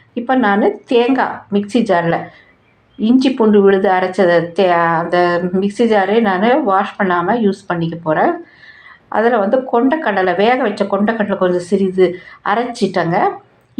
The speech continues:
இதோட நம்ம வதக்கின இந்த இன்கிரீடியன்ட்ஸும் இதுல போட்டு வதக்கலாம், அரைக்கலாம். இப்போ பாருங்க, கொண்டைக்கடலை நம்ம கொஞ்சம் இந்த மாதிரி வி-, அரைச்சு வச்சாதான் நல்ல ஒரு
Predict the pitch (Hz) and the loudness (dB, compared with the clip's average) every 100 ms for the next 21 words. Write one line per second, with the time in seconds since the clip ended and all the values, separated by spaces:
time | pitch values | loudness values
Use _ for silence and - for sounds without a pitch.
0 | 233 226 220 269 240 202 185 175 233 233 | 2 2 2 2 2 0 0 0 0 2
1 | 233 196 180 175 175 170 160 - _ _ | 2 2 0 0 0 0 -2 -6 _ _
2 | _ _ _ _ _ _ _ - 214 208 | _ _ _ _ _ _ _ 0 2 4
3 | 214 190 175 170 277 262 180 175 175 180 | 2 2 0 0 0 2 0 -2 0 0
4 | 170 330 403 - - - 185 190 190 175 | 2 0 -2 -10 -18 -6 -2 -2 -4 -4
5 | 196 381 - _ _ - - - _ _ | -2 -4 -10 _ _ -20 -20 -20 _ _
6 | - 190 208 202 160 156 381 - _ _ | -4 -2 -2 0 0 -2 -4 -10 _ _
7 | _ _ _ _ _ _ _ _ _ _ | _ _ _ _ _ _ _ _ _ _
8 | _ _ _ _ _ - 240 233 269 254 | _ _ _ _ _ -8 -4 -2 0 0
9 | 240 262 254 240 277 302 254 240 254 220 | 0 0 0 0 0 0 -2 0 0 0
10 | 226 240 220 208 208 196 190 190 196 226 | -2 0 0 2 0 0 0 0 0 2
11 | 226 190 185 - - - 190 233 240 240 | 4 4 2 -4 -14 -8 -4 -4 0 0
12 | 185 - 185 170 175 254 285 - - - | 0 0 -2 0 0 0 -4 -12 -14 -4
13 | 226 233 269 233 196 | 0 2 2 2 0